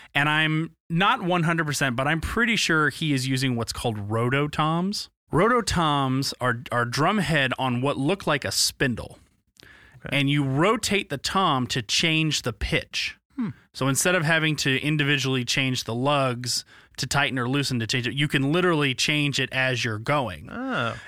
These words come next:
Speaker 1: And one of the benefits of those types of toms, especially in the seventies, was that you could put them into a specific pitch. If you listen to the toms, they are in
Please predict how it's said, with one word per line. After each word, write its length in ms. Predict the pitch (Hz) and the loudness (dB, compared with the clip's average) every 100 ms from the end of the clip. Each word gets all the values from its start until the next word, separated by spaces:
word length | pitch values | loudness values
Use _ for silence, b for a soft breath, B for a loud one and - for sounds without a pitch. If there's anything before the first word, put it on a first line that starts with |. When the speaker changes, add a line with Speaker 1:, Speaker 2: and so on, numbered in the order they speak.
| - | -4
Speaker 1:
And 500 | 139 139 135 131 127 - | 0 2 2 0 -2 -4
one 360 | 131 143 175 180 | -4 0 2 2
of 160 | 135 | 0
the 120 | 131 117 | -2 -4
benefits 600 | 110 233 269 - 139 135 | 0 2 2 0 0 0
of 100 | 113 | -2
those 220 | 113 107 | -4 -2
types 280 | 117 104 110 | -2 -4 -6
of 100 | 107 | -6
toms, 280 | 107 110 | -4 -2
especially 360 | 117 - 139 139 | -4 -2 0 0
in 60 | 113 | 0
the 80 | |
seventies, 680 | 107 165 156 117 101 98 - B B B B B B _ | 0 0 0 -2 -2 -4 -8 B B B B B B _
was 140 | 117 110 | -6 -2
that 160 | 117 | -2
you 140 | 117 113 | -2 -6
could 260 | - 117 - _ - | -4 -8 -8 _ 0
put 180 | - - | 0 2
them 140 | 131 | -2
into 220 | 117 - | -2 -4
a 40 | 110 | -4
specific 640 | - 117 - 110 101 - | -6 -8 -6 -6 -8 -6
pitch. 460 | - - 127 - - | -4 -2 -2 -2 -6
If 160 | 117 | -6
you 100 | 143 | -4
listen 600 | 151 139 180 220 156 127 | -2 0 0 2 0 0
to 120 | 117 120 | 0 -2
the 100 | 113 | -4
toms, 580 | - 185 165 117 110 - B B - | -2 0 0 0 -2 -8 B B -14
they 340 | 117 131 185 | -4 0 2
are 240 | 185 175 | 4 2
in 480 | - 156 156 123 113 | 0 0 0 0 -4